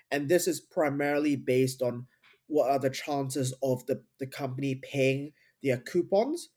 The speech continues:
So the coupons is effectively the cost of holding this debt. And this is a recurring payment. So it could be quarterly,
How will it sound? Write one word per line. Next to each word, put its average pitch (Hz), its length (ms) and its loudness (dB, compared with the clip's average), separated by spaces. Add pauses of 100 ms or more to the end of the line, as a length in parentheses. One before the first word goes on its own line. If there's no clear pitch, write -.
(160)
So - 140 2
the 131 100 2
coupons 147 500 0
is 123 120 -2
effectively 127 420 -4
the 110 100 -4
cost - 440 -10
of 131 120 -8
holding 127 460 -4
this 117 200 -6 (140)
debt. - 280 0 (460)
And 135 160 0
this 139 180 0
is 131 120 -4
a 123 80 0
recurring 120 560 -2
payment. 110 420 -4
So 113 260 -4 (260)
it 131 140 -2
could 127 120 -4
be 127 140 -2
quarterly, 143 760 0